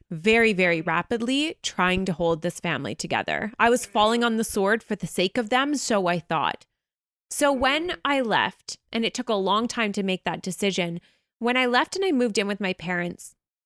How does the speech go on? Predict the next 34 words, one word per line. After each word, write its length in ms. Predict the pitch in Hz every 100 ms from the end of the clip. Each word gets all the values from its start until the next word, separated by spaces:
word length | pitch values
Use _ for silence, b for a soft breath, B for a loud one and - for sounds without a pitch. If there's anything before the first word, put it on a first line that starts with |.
| _ _ _ _ _ _ -
that 240 | 208 247
was 160 | 269 294
the 140 | 285
right 260 | 226 220 185
move 340 | 196 185 170 -
because 340 | 202 202 190
my 280 | 190 185 185
parents 600 | - - 196 196 185 -
were, 440 | 185 175 170 165 165 b b
my 100 | 196
parents 360 | 202 226 269 277
in 80 |
their 140 | 226 196
home 480 | - 175 175 262 349
was 220 | 233 190
actually 400 | 190 - 277 247
a 60 |
core 480 | - - 214 202 220
place 400 | - 196 180 185
for 160 | - 156
our 120 | 160
family. 520 | - 175 160 165 156
It's 120 | 170
where 200 | - 185
we 100 | 180
visited 460 | 175 208 208 208 185
when 120 | 185
we 120 | 175
mo-, 380 | 175 170 185 180
when 180 | - 180
we 80 | 180
lived 220 | 175 170
far 220 | - 151
away. 420 | 151 240 294 294